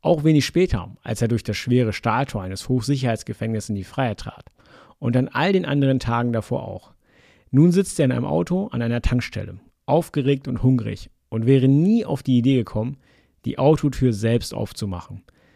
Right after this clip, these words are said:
Da begreift er, dass es nicht einfach wird, dieses neue Leben.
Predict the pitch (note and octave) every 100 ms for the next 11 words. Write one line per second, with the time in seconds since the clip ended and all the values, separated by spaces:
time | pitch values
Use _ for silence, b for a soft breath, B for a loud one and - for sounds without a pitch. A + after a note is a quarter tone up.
0 | b b C3+ D#3+ D3+ A#2 A2+ - - C3+
1 | C3+ _ _ - G2 G#2 A#2 C3+ - A2
2 | G#2+ G#2 G#2 G#2+ G2+ - A#2+ B2 - G2
3 | G#2 F#2+ F2+ -